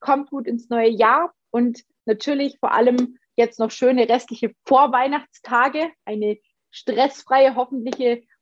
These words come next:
Vorweihnachts-, äh, äh, ja, Zeit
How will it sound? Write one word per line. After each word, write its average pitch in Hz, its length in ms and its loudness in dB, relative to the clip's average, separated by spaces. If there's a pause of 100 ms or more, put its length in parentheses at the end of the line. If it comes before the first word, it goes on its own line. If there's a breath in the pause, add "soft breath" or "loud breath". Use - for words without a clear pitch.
Vorweihnachts-, 254 1120 -2
äh, 214 840 -6
äh, 117 60 -6
ja, 220 260 -2 (200)
Zeit 262 380 0